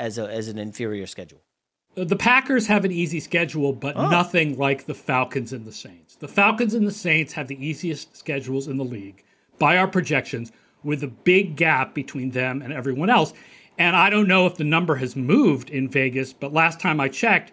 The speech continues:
Speaker 2: Atlanta wasn't getting quite the respect that New Orleans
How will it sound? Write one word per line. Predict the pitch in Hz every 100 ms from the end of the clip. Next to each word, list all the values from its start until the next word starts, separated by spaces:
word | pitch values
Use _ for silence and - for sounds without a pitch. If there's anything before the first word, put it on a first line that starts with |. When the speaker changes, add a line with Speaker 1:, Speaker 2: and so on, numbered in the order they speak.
| _ _ _ _
Speaker 2:
Atlanta | 170 151 180 202 208
wasn't | 170 160 160
getting | 165 151 147
quite | - 151 143
the | 139
respect | 127 - 143 135
that | 135
New | 123 127
Orleans | 160 196 156 110 101 -